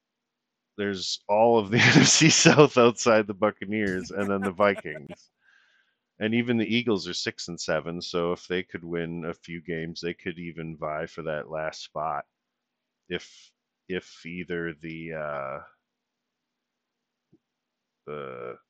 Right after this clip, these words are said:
Speaker 1: Niners or the Washington football team falters. And then if you look at the A F C,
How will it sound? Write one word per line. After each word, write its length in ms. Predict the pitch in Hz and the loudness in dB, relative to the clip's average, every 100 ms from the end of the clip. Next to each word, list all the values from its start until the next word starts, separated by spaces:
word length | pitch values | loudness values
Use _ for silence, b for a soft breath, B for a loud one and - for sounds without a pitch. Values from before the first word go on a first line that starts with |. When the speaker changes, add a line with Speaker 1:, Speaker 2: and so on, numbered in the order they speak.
| _ _ | _ _
Speaker 1:
Niners 520 | 92 87 87 82 78 | -10 -8 -8 -10 -10
or 100 | 82 | -12
the 140 | 78 78 | -12 -10
Washington 880 | 80 82 - 76 78 78 76 76 - | -6 -8 -8 -16 -16 -16 -14 -16 -10
football 460 | 107 - 78 76 | -10 -8 -8 -8
team 520 | - - 80 78 78 - _ _ _ _ _ _ _ _ _ _ | -10 -12 -10 -10 -14 -18 _ _ _ _ _ _ _ _ _ _
falters. 840 | - 87 71 - 73 78 - - - _ _ _ _ _ _ _ _ _ _ _ _ _ 90 | -8 -8 -8 -12 -12 -12 -12 -14 -16 _ _ _ _ _ _ _ _ _ _ _ _ _ -12
And 100 | 90 | -6
then 140 | 95 | -6
if 140 | 92 | -6
you 100 | 98 | -6
look 160 | 95 92 | -6 -6
at 100 | 92 | -10
the 180 | 82 101 | -8 -4
A 200 | 151 101 | -2 -2
F 80 | - | -4
C, 400 | - 78 78 | -12 -12 -14